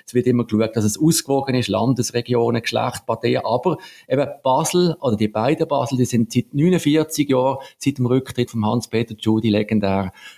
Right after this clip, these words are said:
nicht mehr in der Regierung. Und, äh, eben, aber was liegt das? Also ich habe das Gefühl, es liegt ein bisschen an beidem. Also einerseits geht Basel ein bisschen vergessen, von Bundesbahn aus geschaut. Das ist halt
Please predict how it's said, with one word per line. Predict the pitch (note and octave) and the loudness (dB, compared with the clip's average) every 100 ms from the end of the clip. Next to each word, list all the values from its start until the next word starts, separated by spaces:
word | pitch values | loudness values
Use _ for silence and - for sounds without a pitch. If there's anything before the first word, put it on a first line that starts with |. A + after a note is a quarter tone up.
| _ - | _ 0
nicht | B2 C#3 | 2 4
mehr | D3+ C3 | 4 2
in | A#2 | 0
der | A2 | 0
Regierung. | A2 A2 B2+ D#3 D#3 - _ _ _ _ | 2 2 2 2 -2 -10 _ _ _ _
Und, | - A#2 A2+ - | 0 2 2 2
äh, | A#2 A2+ A2 G#2+ | 2 2 2 0
eben, | C3+ | 0
aber | D3 A#2 A2+ A2 | 0 0 0 0
was | A2 | 0
liegt | D3 D3+ - | -2 -2 -2
das? | C3 | -2
Also | - C3 | -2 -2
ich | C#3+ D3 | 0 0
habe | D3 | 0
das | C#3 - - | -2 -4 -6
Gefühl, | - C3+ D3 | -2 2 4
es | C3+ - | 2 2
liegt | C3 C3 - | 0 0 -4
ein | |
bisschen | B2+ B2 | 0 0
an | A2+ G#2+ | 0 0
beidem. | G#2+ B2+ F3 F#3 F3+ | 0 0 0 2 0
Also | B2+ A#2+ | 0 -2
einerseits | - B2 C#3 C3 C3+ C3 - - - - - | 0 0 0 2 2 0 -4 -10 -20 -8 0
geht | B2+ B2+ - | 0 0 -2
Basel | B2+ B2 A#2+ | 0 0 -2
ein | A#2 | 2
bisschen | B2 A2+ | 4 4
vergessen, | G#2+ G#2+ - G#2+ D3 - - E3+ E3 | 2 -4 -4 -2 0 -2 0 0 0
von | - B2+ | 0 -2
Bundesbahn | - B2 D3+ D3+ - C#3 C3 C#3 C#3 | 2 2 2 0 -2 -4 -2 0 2
aus | C#3 C#3 - | 2 2 -4
geschaut. | - C3+ D3+ - | -2 0 0 -2
Das | B2 | -2
ist | A#2+ | -2
halt | A#2 - | -2 -2